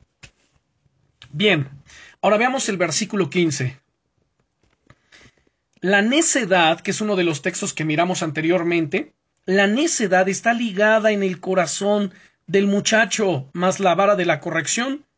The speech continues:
la alejará de él. A ver, aquí esto es muy importante, y aquí quiero ahondar un poquito. Yo creo que todos nos hemos dado cuenta de los niños pequeñitos, esos niños que,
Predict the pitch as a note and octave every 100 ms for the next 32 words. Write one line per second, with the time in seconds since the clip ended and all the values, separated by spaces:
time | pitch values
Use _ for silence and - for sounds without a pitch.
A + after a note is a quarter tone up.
0 | _ - F3 E3 D3+ E3+ E3 E3 E3 D3+
1 | C3 - D3+ E3 D#3+ - A#3+ A#3+ A3+ A3
2 | G3+ E3 F3 E3 D3+ C#3+ C3+ - - -
3 | - F3+ C4 - C4+ B3 A3 - F3 F#3+
4 | G3+ G3+ G#3 F#3 F3+ E3+ - F#3 C#3+ C#3
5 | - _ _ _ _ _ _ _ _ _
6 | _ - D#4 F4+ C#4+ C4+ C#4 A#3 G#3+ A3
7 | A3 G#3 - G3 F#3 D3+ D3+ D3 - _
8 | - G3+ G3+ G3 A3 A#3+ A#3 A3 - -
9 | D#3+ F3 F#3 F3+ G#3+ E4 - - _ _
10 | F#3 G#3+ F#3+ G#3 G#3+ G#3+ - - D#3+ D#3
11 | D#3 D3+ D3+ D3 C#3+